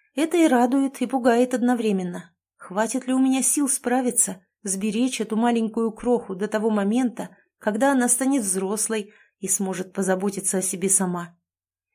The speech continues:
Получится ли максимально оградить ее от опасностей, подстерегающих на каждом шагу?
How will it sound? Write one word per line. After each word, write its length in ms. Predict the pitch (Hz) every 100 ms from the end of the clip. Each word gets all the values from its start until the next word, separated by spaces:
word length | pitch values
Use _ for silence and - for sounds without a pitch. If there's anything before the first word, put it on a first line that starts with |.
| _ -
Получится 600 | 180 202 247 220 - 220
ли 80 | 220
максимально 720 | 208 - 240 247 233 208 214
оградить 480 | 220 233 226 233
ее 180 | 220 226
от 140 | 220 233
опасностей, 880 | 233 202 175 190 175 - 185 - _ -
подстерегающих 1000 | 190 - - 202 190 196 190 190 190 -
на 120 | 196
каждом 380 | 202 190 170 190
шагу? 520 | - 202 180 185